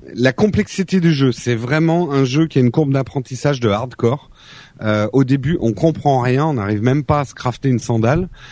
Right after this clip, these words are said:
Euh, <laughs> donc, euh, il faut vraiment, euh, lire, euh, bien faire. Mais même le tuto, il est, il est,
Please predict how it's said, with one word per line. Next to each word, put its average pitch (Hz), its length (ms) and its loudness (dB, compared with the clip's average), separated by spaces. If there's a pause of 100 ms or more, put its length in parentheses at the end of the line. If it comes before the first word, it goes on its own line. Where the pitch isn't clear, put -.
(220)
Euh, 107 1300 0 (100)
<laughs> 123 80 -4
donc, 147 340 2
euh, 135 320 2
il 123 100 -2
faut 151 360 2
vraiment, 165 720 0
euh, 123 140 2 (300)
lire, 156 500 2
euh, 139 120 2 (220)
bien 127 260 0
faire. 165 300 -4
Mais 147 160 4
même 175 260 2
le 185 120 2
tuto, 190 460 0
il 143 200 0
est, 127 280 2
il 123 140 2
est, 127 140 2